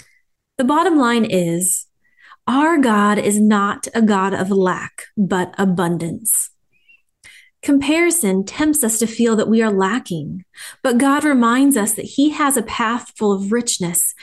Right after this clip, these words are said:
and joy laid out just for you. During this holiday season, let's all pursue intentionality as we flee from the comparison trap and love one another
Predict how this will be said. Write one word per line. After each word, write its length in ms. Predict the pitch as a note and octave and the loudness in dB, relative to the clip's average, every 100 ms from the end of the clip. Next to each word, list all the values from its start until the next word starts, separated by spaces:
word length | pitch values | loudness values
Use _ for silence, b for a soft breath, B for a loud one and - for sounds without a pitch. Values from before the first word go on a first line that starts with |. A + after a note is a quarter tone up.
| B | B
and 200 | - A3 | 0 2
joy 560 | G3 G#3+ G#3 F3+ E3+ F3 | 4 4 4 2 0 -4
laid 280 | A3 A#3+ C#4 | -2 0 2
out 280 | A3 G3+ F#3+ | 0 -2 -4
just 240 | G3 - | -4 -4
for 100 | - | -2
you. 480 | G#3 E3+ D#3+ D3+ F#3 _ _ _ _ _ _ - B B B B A#3+ | -2 0 -2 -6 -12 _ _ _ _ _ _ -20 B B B B 0
During 280 | C4+ D#4 | 2 2
this 160 | F4 F4 | 0 0
holiday 300 | C#4+ C4 D4+ | 0 0 0
season, 640 | D4 A3+ G#3+ G3 G3+ G#3+ B B B | 0 0 0 0 -2 -4 B B B
let's 240 | C4 C#4+ D#4 | -2 -2 0
all 160 | D#4 | -2
pursue 480 | D#4+ C#4+ - C4 B3+ | 0 0 0 0 0
intentionality 1080 | C4 A#3 B3 A#3 A3+ G#3 C4 A#3 F3 - - | 0 0 0 0 0 2 2 0 -2 -6 -4
as 140 | A3+ A3 | -2 0
we 100 | A#3+ | 0
flee 520 | - C#4 D4+ D#4 E4 | 0 2 4 4 2
from 180 | - D#4+ | 0 0
the 40 | |
comparison 520 | D#4+ C#4 B3 G#3 A3+ | 2 0 2 0 0
trap 380 | G#3+ G#3+ G3 G3 _ B B B B | -2 -2 -4 -6 _ B B B B
and 220 | A3 A3 | 2 4
love 320 | A3+ A#3+ B3 | 2 2 2
one 160 | C4 C4+ | 2 2
another 580 | B3+ G3 F#3+ F3+ F#3 | 2 0 0 -2 -4